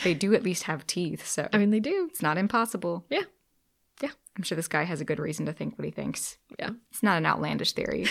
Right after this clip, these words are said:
Speaker 2: <laughs> It's not. It's not. Uh, but it was just, it was just, like, thrown randomly into the Wikipedia page. Just, like, this one, that was the only thing that was mentioned, that one sentence that I read.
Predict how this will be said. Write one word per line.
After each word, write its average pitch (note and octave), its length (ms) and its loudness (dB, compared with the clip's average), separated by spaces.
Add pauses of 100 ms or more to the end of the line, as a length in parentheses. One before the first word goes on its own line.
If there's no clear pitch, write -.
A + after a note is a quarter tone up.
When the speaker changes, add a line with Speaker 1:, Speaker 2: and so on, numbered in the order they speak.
(140)
Speaker 2:
<laughs> F4 220 0 (320)
It's B3 180 -4
not. - 300 -8
It's G#3+ 160 2
not. G#3+ 460 0 (340)
Uh, G3+ 280 8 (120)
but A#3+ 140 8
it B3 40 10
was A#3 140 6
just, A#3+ 260 4 (680)
it C4 80 10
was C4 180 10
just, D4+ 160 6
like, - 280 2
thrown F#3+ 680 4
randomly E3 420 -2
into F#3+ 180 -2
the A#3 160 2
Wikipedia F3+ 460 0
page. F#3+ 380 4
Just, A3 180 6
like, A3+ 140 8
this G3+ 160 6
one, A3+ 520 6 (200)
that A#3 160 8
was C4+ 100 12
the A#3+ 200 6
only B3+ 220 10
thing C4+ 120 4
that C4+ 80 6
was A#3 100 2
mentioned, F3 300 0
that E3 160 0
one F3+ 220 2
sentence F3+ 360 -2
that - 100 -4
I D#3 100 -4
read. - 380 -4